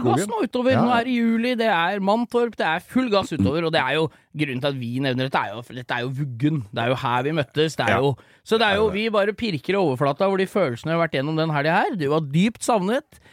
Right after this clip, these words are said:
Speaker 2: Vi var, jeg snakket med så mange kule mennesker, og masse folk som hører på oss. Takk til dere.
Speaker 1: Takk til dere.
Speaker 2: Og vi prøver så godt vi kan, og det
Speaker 1: Ja.
Speaker 2: er nydelig å se at dere voldtar, eh, maskineriet såpass brutalt som dere gjør ute på banen. Det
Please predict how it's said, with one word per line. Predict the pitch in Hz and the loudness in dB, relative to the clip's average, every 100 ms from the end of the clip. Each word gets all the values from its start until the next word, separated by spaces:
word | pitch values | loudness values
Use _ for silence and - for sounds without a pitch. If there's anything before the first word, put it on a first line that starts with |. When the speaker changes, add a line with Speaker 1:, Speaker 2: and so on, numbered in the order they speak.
| _ | _
Speaker 2:
Vi | - 175 | 0 2
var, | 156 165 | 4 2
jeg | 170 190 | 0 -2
snakket | 208 196 160 | -4 -6 -6
med | 202 | -6
så | - - - 240 247 311 | -6 -8 -4 0 4 4
mange | 277 226 220 240 | 2 0 -2 -2
kule | 208 190 | -2 0
mennesker, | 214 160 208 240 | 0 -2 -4 -4
og | 220 | -2
masse | 202 - - 277 | -2 -4 -4 -2
folk | 240 214 | 0 0
som | 240 | 0
hører | 196 | 0
på | 165 254 | 0 -4
oss. | - | -2
Takk | 202 - - | -4 -6 -8
til | - 226 | -4 0
dere. | 180 180 392 | 2 2 2
Speaker 1:
Takk | 101 - - | 0 -4 -2
til | 180 | 2
dere. | 165 170 208 | 4 4 2
Speaker 2:
Og | 190 | 0
vi | |
prøver | 220 220 233 175 208 | 0 2 2 0 -6
så | 254 | -6
godt | 220 240 | -6 -4
vi | 254 | 0
kan, | 269 359 | 0 0
og | 302 262 | -2 2
det | 262 | 2
Speaker 1:
Ja. | 175 156 | 2 0
Speaker 2:
er | 190 196 | -2 -4
nydelig | 180 170 208 240 220 190 147 147 | -8 -2 2 4 4 2 2 2
å | 196 | 0
se | - 180 | 0 -2
at | 185 | -2
dere | 190 185 | 2 2
voldtar, | 135 151 139 131 175 175 175 | 2 2 2 0 0 2 2
eh, | 180 175 | 2 2
maskineriet | 175 165 180 170 147 135 165 | 0 -2 0 0 0 2 0
såpass | - 135 - 165 - | 0 -4 -2 -2 -2
brutalt | 170 160 143 - 113 120 | 0 2 2 0 -2 -2
som | 147 | 0
dere | 143 123 | 2 2
gjør | 139 | 2
ute | 127 | 0
på | 127 | 0
banen. | 131 110 135 | 0 0 0
Det | 131 | 0